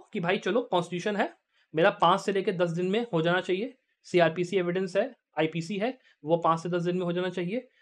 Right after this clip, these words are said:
अब चाहे पाँच दिन लगे, छः दिन लगे, पहले कॉन्स्टिट्यूशन के सब्जेक्ट को खत्म करो, खत्म करने के बाद अगले सब्जेक्ट पे जाओ, उसको खत्म करो, रिवीजन पे ध्यान दो, केस लॉज पे ध्यान दो, ऐसे चलो। अगर शेड्यूल सही से फॉलो नहीं हो रहा है तो प्लीज अपने आप को घूंसे मारने मत बैठिए।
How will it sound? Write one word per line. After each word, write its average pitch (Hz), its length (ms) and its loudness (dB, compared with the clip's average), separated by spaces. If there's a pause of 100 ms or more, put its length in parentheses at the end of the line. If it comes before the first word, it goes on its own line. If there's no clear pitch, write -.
(140)
अब - 60 -8
चाहे 170 180 2
पाँच 165 280 2
दिन 226 100 -2
लगे, 220 220 0
छः 233 240 0
दिन 220 100 0
लगे, 208 220 0
पहले 185 220 -2
कॉन्स्टिट्यूशन 165 440 -4
के 208 60 -4
सब्जेक्ट 170 260 -4
को 196 60 -10
खत्म 170 280 -4
करो, 196 220 -6 (500)
खत्म 202 220 0
करने 214 220 2
के 208 80 0
बाद 226 120 4
अगले 175 160 2
सब्जेक्ट 190 300 -2
पे 208 80 -2
जाओ, 214 160 0
उसको 160 260 -6
खत्म 196 280 -6
करो, 220 160 0
रिवीजन 160 380 -2
पे 202 80 -6
ध्यान 190 240 -2
दो, 233 80 -2
केस 170 280 -2
लॉज 165 140 0
पे 196 100 -10
ध्यान 185 200 -4
दो, 302 160 -4 (280)
ऐसे 175 240 2
चलो। 135 340 -4 (260)
अगर 214 280 6 (260)
शेड्यूल 196 320 0
सही 220 200 2
से 254 80 0
फॉलो 233 280 2
नहीं 226 180 0
हो 240 120 -2
रहा 254 80 2
है 262 60 0
तो 254 80 0
प्लीज 220 200 -2
अपने 226 180 2
आप 226 60 0
को 233 80 4
घूंसे 160 300 0
मारने 185 300 2
मत 170 180 -2
बैठिए। 170 400 -4